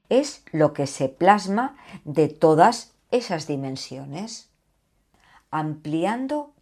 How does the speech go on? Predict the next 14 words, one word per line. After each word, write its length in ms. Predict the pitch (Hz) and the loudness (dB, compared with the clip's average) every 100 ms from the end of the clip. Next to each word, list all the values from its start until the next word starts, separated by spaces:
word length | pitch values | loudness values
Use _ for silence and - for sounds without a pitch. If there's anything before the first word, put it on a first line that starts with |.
| - | -8
te 140 | 147 | -6
respondo. 800 | 131 135 - - 131 135 127 120 _ _ _ _ _ _ _ _ _ _ _ _ _ _ _ | -6 -8 -8 -6 -6 -8 -16 -20 _ _ _ _ _ _ _ _ _ _ _ _ _ _ _
Pongo 400 | 214 240 233 202 | -4 -4 -2 -4
como 300 | - 156 147 | -2 -2 0
ejemplo 720 | 147 - 233 226 156 160 196 _ _ _ _ _ _ _ _ _ _ _ | -2 -4 -6 -6 -6 -6 -8 _ _ _ _ _ _ _ _ _ _ _
que 240 | - 160 | -2 0
en 120 | 151 | 0
octubre 720 | 147 143 - 247 190 147 156 - _ | -4 -6 -6 -4 -2 -4 -6 -14 _
tenemos 720 | - 143 165 196 156 165 - _ _ - | -6 -4 -2 -4 -4 -6 -12 _ _ -4
las 320 | 156 147 - | 0 0 -2
jornadas 800 | - 139 131 175 196 175 208 - - - | -10 -8 -6 -4 -4 -6 -8 -12 -20 -12
de 200 | 147 165 | 0 2
danza 460 | 170 214 214 - 139 | 2 -2 -4 -8 -8
lógica 680 | 131 127 - 131 156 190 | -8 -12 -14 -12 -10 -10